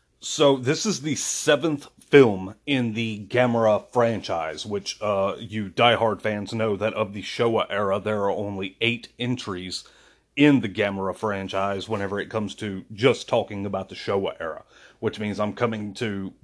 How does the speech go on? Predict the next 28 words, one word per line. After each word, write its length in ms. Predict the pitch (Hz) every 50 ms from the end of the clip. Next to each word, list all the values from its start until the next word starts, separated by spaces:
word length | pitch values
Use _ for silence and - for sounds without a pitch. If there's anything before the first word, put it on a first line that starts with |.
| 117
very 320 | - 135 135 135 131 123 -
close 500 | - - - 131 123 120 104 - - -
to 400 | - - 123 110 101 101 104 - -
ending 600 | 127 123 127 123 107 107 110 110 104 104 104 104 _ _ _ _ _ _ _ _ _ 104
the 260 | 95 110 107 104 104
Showa 520 | - - - - 135 123 113 107 101 - -
era 480 | 113 110 107 107 107 104 101 98 92 - - - _ _ _
films 720 | _ _ - 143 127 120 113 107 107 104 104 101 - - - - _
for 300 | - 120 113 110 101 104
Gamera, 580 | 107 104 107 117 117 104 101 98 98 98 98 - _ - - _ _ -
and 180 | 110 101 104
I 100 | 104 104
will 180 | 104 98 104 92
do 260 | 85 107 113 110 107
with 260 | 98 101 95 - 113
Gamera 460 | 104 113 113 113 110 107 104 104 104
like 180 | 98 104 104 -
I 80 | 98 98
did 320 | 87 - 104 104 98 92
for 240 | - 107 104 101 87
Godzilla, 680 | - 110 101 92 90 85 87 98 117 110 101 95 95
like 200 | 98 101 98 92
the 80 | - 104
rise 340 | 95 92 98 101 101 90 98
and 140 | 98 95 -
fall 240 | 110 104 101 98
of 140 | 98 85 90
Godzilla, 580 | 92 107 92 87 85 80 101 110 101 95 95